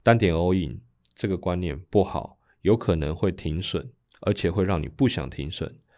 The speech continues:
分批进场，本质上只要是多头，技术分析的买点出现，卡位买进；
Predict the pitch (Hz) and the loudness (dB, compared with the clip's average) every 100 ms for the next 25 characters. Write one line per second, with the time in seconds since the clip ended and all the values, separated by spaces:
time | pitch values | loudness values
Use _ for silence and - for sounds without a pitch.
0 | - - _ - 147 156 165 170 139 - | -20 -20 _ 4 6 8 6 6 4 4
1 | 78 - - 95 95 113 139 113 123 123 | 2 0 0 2 2 2 2 4 4 4
2 | 120 120 123 73 73 - _ _ _ _ | 4 4 4 2 2 -4 _ _ _ _
3 | - 135 139 120 123 135 107 92 104 82 | 2 4 4 2 2 4 4 4 4 0
4 | - 95 - 101 76 - _ - 71 80 | 0 -2 2 0 0 -8 _ -8 -4 0
5 | 92 76 60 - 82 | 0 -2 -6 -8 -8